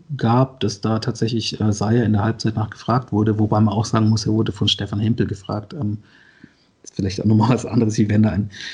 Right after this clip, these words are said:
echter guter Sportreporter nachfragt. Aber auf jeden Fall hatte er eine Antwort sofort parat, also hat sie nicht überrascht. Er hat gesagt, „Na ja,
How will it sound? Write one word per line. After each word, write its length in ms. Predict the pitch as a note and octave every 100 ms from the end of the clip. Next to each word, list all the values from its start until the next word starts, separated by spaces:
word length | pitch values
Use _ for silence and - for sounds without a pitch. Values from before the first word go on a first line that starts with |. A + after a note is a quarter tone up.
| - _
echter 280 | C3 D3 D#3+
guter 280 | C3 D3+ D3
Sportreporter 640 | - F3 F3+ C#3 B2 A2 G#2
nachfragt. 720 | G#2 G2+ G#2 - G#2+ C3 -
Aber 320 | - A2+ -
auf 120 | -
jeden 140 | C#3+
Fall 240 | D3 C3+ C3
hatte 220 | C3+ D3+
er 60 | A2+
eine 120 | G#2
Antwort 340 | A#2+ - E3+
sofort 300 | C#3+ - D3+
parat, 320 | C#3+ C3 C3+
also 220 | A2+ A2+ G#2+
hat 120 | A2
sie 120 | A2+
nicht 180 | A#2+ C#3
überrascht. 480 | A2 G2+ B2 - -
Er 60 |
hat 120 | G#2+
gesagt, 360 | - - A#2 -
„Na 80 | G2+
ja, 260 | G#2+ B2+